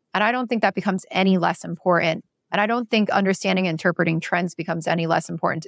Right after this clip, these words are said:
as a product manager's job. I just think it's about putting data into the hands of product faster so that it's not about, like, you having to fight your way through bureaucratic processes at your company to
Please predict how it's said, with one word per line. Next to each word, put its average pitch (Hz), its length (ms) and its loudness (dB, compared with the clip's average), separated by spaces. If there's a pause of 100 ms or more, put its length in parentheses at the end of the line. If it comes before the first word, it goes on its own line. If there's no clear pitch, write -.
as 170 160 0
a 160 40 -10
product 170 280 -2
manager's 196 400 0
job. 233 220 2 (500)
I 202 80 2
just 208 200 -4
think 233 200 2
it's 214 180 -2
about 180 420 2 (440)
putting 214 500 2 (140)
data 190 340 4
into 180 160 -4
the - 120 -4
hands 175 360 -4
of 214 100 -4
product 226 520 -2
faster 269 520 2 (360)
so - 140 -2
that 180 260 4
it's - 260 -2
not 190 400 4
about, 180 340 2
like, 170 280 0
you 180 640 4 (460)
having 190 480 0
to 185 300 -4 (260)
fight 208 240 0
your 196 240 4
way 180 300 4
through 170 200 -4
bureaucratic 175 600 2
processes 196 640 -2
at 180 160 2
your 165 140 0
company 208 480 0
to 185 240 -8